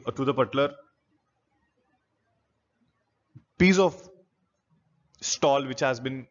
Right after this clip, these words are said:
allocated to me. Some person tried to damage it. In such cases, only the licensor, that is the original owner, can only sue against the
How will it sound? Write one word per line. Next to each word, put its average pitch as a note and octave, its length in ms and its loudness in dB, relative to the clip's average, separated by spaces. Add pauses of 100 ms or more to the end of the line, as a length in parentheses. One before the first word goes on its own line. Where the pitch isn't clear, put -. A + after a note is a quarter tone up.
allocated C3 560 -2
to C3 80 0
me. G#2 220 0 (580)
Some C#3 200 -2
person C#3+ 360 -2
tried B2+ 220 0
to D3 60 -2
damage A2+ 460 -2
it. F#2 180 -4 (460)
In A2+ 140 0
such - 340 -2
cases, G2+ 480 -2
only B2+ 300 2
the F#3 120 2
licensor, B2+ 720 -2
that G#2+ 120 -2
is C3+ 140 -4
the C#3+ 100 0 (200)
original D#3+ 600 0
owner, D3 300 0
can F3+ 240 -2
only E3 480 -6
sue F3 320 2
against C#3+ 500 -6
the E3+ 240 0